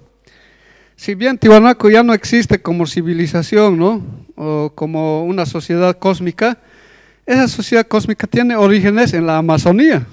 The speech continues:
¿no? Y en la Amazonía todavía está gran parte del conocimiento tihuanacota, ¿no? Y ya está vigente. Sigue. Entonces, en la Amazonía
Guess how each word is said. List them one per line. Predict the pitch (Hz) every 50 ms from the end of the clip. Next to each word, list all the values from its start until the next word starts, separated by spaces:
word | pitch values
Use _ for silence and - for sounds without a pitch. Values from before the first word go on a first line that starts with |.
| - -
¿no? | 160 190 262 240 - _ _ _ _ _ _ _ _ _ _ _ _ _ _ _
Y | - 180
en | 196 196
la | 202
Amazonía | 202 202 202 190 - 226 226 247 277 269
todavía | 269 - 202 196 202 202 214 240 240 226 208
está | 190 - - 226 233 233 220
gran | - 208 185 208 240 254
parte | - - 233 233 196 - 208
del | 170 175 170 156
conocimiento | - 175 180 170 151 - 190 180 196 202 185 - -
tihuanacota, | _ - 170 160 160 160 170 165 - - 208 226 220 220 - 117 - - _ -
¿no? | - 196 220 - _ _ _ _ _ _ _ _ _ _ _ _ _ _ _ _ _ _ _ _ _ _
Y | - - 170
ya | 175 175 180
está | - - 262 262
vigente. | 226 226 185 - 269 294 294 254 - 180 131 113 - - - - - _ _ _ _ _ _ _ _ _
Sigue. | - - 240 240 214 156 127 - _ - - - - - - - - - - - _ _ _ _ _ _ _ _ _ _ _ -
Entonces, | - 180 180 247 262 247
en | 247 226
la | 226
Amazonía | 214 220 220 208 - 233 233 254 269 262 247 240 240 -